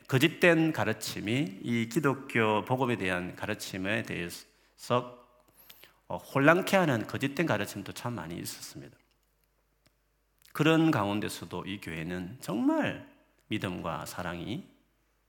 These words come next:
충만한 그런 교회였다는 것입니다. 바울이 이 교회를 향해서 가장 큰 권면이 있다면 어떤 것일까요? 이게 데살로니가 전후서에 나와 있지만 그 중에 하나가, 아무래도 믿음이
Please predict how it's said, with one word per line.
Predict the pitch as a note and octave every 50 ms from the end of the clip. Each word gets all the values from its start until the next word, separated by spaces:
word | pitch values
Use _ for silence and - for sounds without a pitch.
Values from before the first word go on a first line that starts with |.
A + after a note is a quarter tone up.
| _ -
충만한 | - - B2+ A2 F#2 E2+ E2 E2 D#2+ D#2+ D2 D2 - _ _
그런 | - E2 D#2 D#2 D2 D2 C#2+ - - - - -
교회였다는 | - - D2+ D#2+ - - - A1+ A1+ -
것입니다. | - - - - - B2 - _ _ _ _ _ _ _ _ _ _ _ _ _ _ _ _ _ _ _ _ _ _ _ _ _ _ _ _ _ _ _ _ _ _ _ _ _ -
바울이 | A#2 A#2 C3+ D#3 D#3 D3+ C#3+ D3+ E3 F3
이 | D3+
교회를 | C#3 - B2 A#2+ B2+ B2+ C3 C3+ B2+ A#2+
향해서 | B2+ A#2+ A#2 A2+ A#2 - A2+
가장 | - - C3+ C3 C#3 B2 A2+
큰 | - - C3+ B2 A#2+ A#2+
권면이 | - - A2+ G#2 G2+ G2 G2+ G2+ G#2 A#2 B2+ C3 B2+
있다면 | G#2 F2+ - F#2 F2 F2+ F2+ F#2
어떤 | - D#2+ D#2+ - - G#2 F#2+
것일까요? | F#2+ F2+ - - - - - - D2 - - - _ _ _ _ _ _ _ _ _ _ _ _ _ _ _ _ _ _ _ _ _ _ _ _ _ _ _ _ _ _ _ _ _
이게 | - A#2+ A#2 B2 A#2+
데살로니가 | B2 A#2 A2 - C#3 C3 B2+ -
전후서에 | - C3 C3 C3 A#2+ G#2 - - G#2+
나와 | F#2+ F2+ F2 F2+ F#2
있지만 | G2 G2 - - - G2 G2+ G#2+ C3 F3 G3+ - - - _ _ _ _ _ _ _ -
그 | - B2+
중에 | A2+ D3 D#3+ D#3
하나가, | B2 G#2 G2 G2+ G#2+ - G2 F2 E2 D#2 C#2+ -
아무래도 | D#2 F#2+ G#2+ A#2 A#2 A2 G#2+
믿음이 | G#2+ B2 C3+ C#3 B2 A2+ G#2+ G2+ F#2+ F2+ - - -